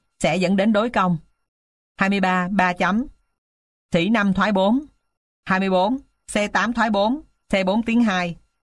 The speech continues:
Hai mươi lăm, pháo chín tiến năm, pháo ba thoái tám. Hai mươi sáu, xe tám bình hai, ba chấm. Mưu đồ tiến xe tróc tử mã đen, mặc dù không thực hiện được,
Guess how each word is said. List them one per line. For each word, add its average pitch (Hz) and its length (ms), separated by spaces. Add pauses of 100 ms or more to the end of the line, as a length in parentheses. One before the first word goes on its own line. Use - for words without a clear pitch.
(240)
Hai 202 140
mươi 202 120
lăm, 190 260 (280)
pháo 214 160
chín 240 260
tiến 254 200
năm, 190 260 (340)
pháo 202 160
ba 202 200
thoái 185 200
tám. 202 320 (480)
Hai 196 140
mươi 190 100
sáu, 202 380 (300)
xe 202 180
tám 214 260
bình 160 180
hai, 175 360 (160)
ba 165 140
chấm. 185 280 (1000)
Mưu 226 220
đồ 180 200
tiến 226 240
xe 214 300
tróc 262 160 (440)
tử 175 240
mã 196 280
đen, 208 300 (320)
mặc 185 200
dù 175 360 (200)
không 233 200
thực 180 160
hiện 165 200
được, 156 240